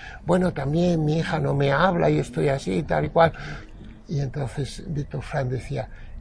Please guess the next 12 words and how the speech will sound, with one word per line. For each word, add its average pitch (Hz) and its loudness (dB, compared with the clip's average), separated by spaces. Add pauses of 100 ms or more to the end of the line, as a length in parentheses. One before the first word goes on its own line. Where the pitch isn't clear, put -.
(180)
"¿Y 135 -4
por - -10
qué 117 -4
no 113 -6
se - -8
suicida 113 -8
usted?". - -12 (960)
Por 147 0
favor, 127 0
los 117 -4
que 135 -2
escuchéis 139 0